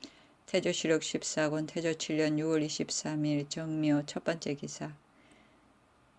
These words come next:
임금이 남문에 거둥하여 사신을 영접하는 잡기와 채붕을 관람하였다.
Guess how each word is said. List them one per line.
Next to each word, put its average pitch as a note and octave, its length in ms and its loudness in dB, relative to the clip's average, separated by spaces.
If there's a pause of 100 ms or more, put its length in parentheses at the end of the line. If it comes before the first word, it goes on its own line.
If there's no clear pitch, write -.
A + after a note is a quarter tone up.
(280)
임금이 E3+ 540 0
남문에 E3 520 0
거둥하여 D3 640 -2
사신을 E3 540 -2
영접하는 D#3 1000 -2 (440)
잡기와 D3+ 720 2
채붕을 D#3+ 800 -2 (180)
관람하였다. C#3+ 840 0